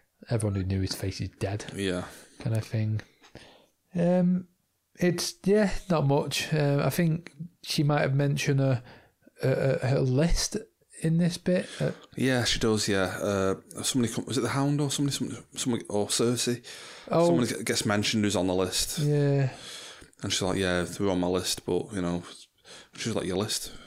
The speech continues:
Speaker 1: And, but she, she, she kinda laughs it off at this point, Sandra, doesn't
Speaker 2: Yeah.
Speaker 1: she? But then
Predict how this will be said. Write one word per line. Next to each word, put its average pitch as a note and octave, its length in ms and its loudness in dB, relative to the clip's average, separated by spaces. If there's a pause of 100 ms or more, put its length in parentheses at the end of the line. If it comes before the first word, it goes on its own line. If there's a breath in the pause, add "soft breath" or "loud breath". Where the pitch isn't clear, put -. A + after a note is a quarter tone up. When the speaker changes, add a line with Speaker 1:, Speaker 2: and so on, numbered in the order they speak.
Speaker 1:
And, C#3+ 160 0
but D3+ 120 4
she, D#3 200 2
she, E3+ 180 0
she F3 140 0
kinda A3 240 2
laughs C3 260 2
it C#3+ 60 2
off E3+ 240 2
at G3+ 80 2
this F3 100 2
point, A2 240 -4
Sandra, A2 260 2
doesn't C3 120 0
Speaker 2:
Yeah. F#2 260 2
Speaker 1:
she? A#2 60 -2 (1040 loud breath)
But C3 120 2
then C3 300 2